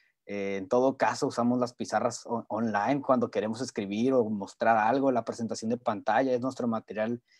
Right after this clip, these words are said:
este, audiovisual en todo caso. Eh, también la introducción a las prácticas docentes ha sido todo un tema.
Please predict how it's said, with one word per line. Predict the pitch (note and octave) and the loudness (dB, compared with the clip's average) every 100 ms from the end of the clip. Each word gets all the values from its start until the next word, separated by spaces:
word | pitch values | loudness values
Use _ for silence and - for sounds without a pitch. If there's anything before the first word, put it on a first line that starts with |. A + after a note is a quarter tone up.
| _ | _
este, | A#2 A2+ - A#2 A2 G#2 | -2 -2 -2 -2 -2 -2
audiovisual | G#2+ A#2 A2+ G#2+ G2+ - A2+ C#3 | -2 -2 -2 -2 -4 0 6 6
en | D#3 | 6
todo | C#3 C3 C3+ | 4 2 4
caso. | C3+ C#3 - D#3+ - _ _ _ _ _ | 4 4 2 -2 -4 _ _ _ _ _
Eh, | A#2 A#2+ B2 A#2+ A#2 - _ - | 4 6 8 8 4 -2 _ 6
también | C#3 B2+ B2+ D3 E3+ | 6 6 6 6 6
la | E3+ | 2
introducción | D3+ C3+ A#2+ D#3 C#3 | 2 2 2 2 2
a | |
las | C3+ | 2
prácticas | - B2+ D3 D3+ B2 | 0 0 2 2 2
docentes | A2 A2+ A#2 C#3 | 0 -2 0 4
ha | C3 | 4
sido | - C3 B2+ | 4 0 2
todo | B2+ | 0
un | C3 C#3 | -2 -2
tema. | G2+ A2 D#3+ | -2 0 0